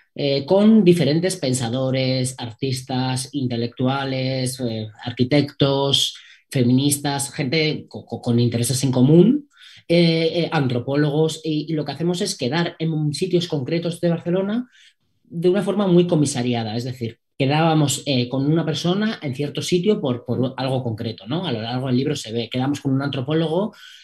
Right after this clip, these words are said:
que este antropólogo me estuvo hablando, eh,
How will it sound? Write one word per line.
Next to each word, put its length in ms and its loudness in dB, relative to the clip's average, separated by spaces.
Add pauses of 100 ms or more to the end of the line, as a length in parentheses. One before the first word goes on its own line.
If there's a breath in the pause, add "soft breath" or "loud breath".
(200 loud breath)
que 80 -2
este 140 -4
antropólogo 500 0
me 80 0
estuvo 340 0
hablando, 580 -2
eh, 300 -4